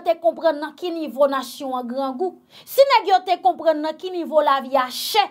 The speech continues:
si nèg yo te konprann nan ki nivo ensekirite a ap boulvèse popilasyon an,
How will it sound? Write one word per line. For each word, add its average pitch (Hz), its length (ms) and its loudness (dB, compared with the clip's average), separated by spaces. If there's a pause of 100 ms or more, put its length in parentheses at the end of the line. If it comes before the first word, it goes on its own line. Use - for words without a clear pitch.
(300)
si 571 240 2
nèg 466 220 4
yo 359 100 4
te 359 160 0
konprann 320 360 0
nan 302 160 -4
ki 392 160 -6
nivo 311 300 0 (100)
ensekirite 320 840 4
a 254 180 2 (380)
ap 320 80 -2
boulvèse 381 960 4
popilasyon 285 760 0
an, 330 120 -6